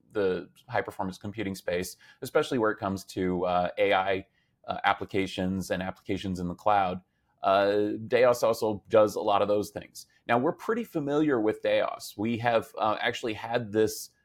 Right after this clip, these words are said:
uh, presented at our Storage Field Day events over the years, um, back for the, for the last few years. Uh, in fact, Daos two was introduced at Storage Field Day twenty-two, according to my notes. Um,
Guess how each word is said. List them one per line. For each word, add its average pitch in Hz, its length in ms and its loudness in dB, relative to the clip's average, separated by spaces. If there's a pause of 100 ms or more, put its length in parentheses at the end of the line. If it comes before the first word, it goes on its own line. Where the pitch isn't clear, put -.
(180)
uh, 98 260 8
presented 110 680 0
at 101 140 2
our 98 160 2
Storage 110 340 0
Field 107 280 -2
Day 123 120 4
events 120 420 -2
over 101 220 0
the 95 120 -2
years, 95 640 -2
um, 95 420 -2 (320)
back 101 340 2
for 107 140 0
the, 95 100 -4 (280)
for 107 120 -4
the 98 80 -2
last 101 260 4
few 107 120 -2
years. 101 520 0
Uh, 95 200 -2
in 95 100 -6
fact, 101 240 0
Daos 107 320 0
two 123 240 -4
was 104 360 -2
introduced 120 540 -8
at 87 220 -4
Storage 98 320 -2
Field 107 200 -4
Day 101 100 -4
twenty-two, 107 580 -4
according 90 300 -6
to - 100 -16
my 90 100 -6
notes. 92 340 -6 (460)
Um, 104 800 2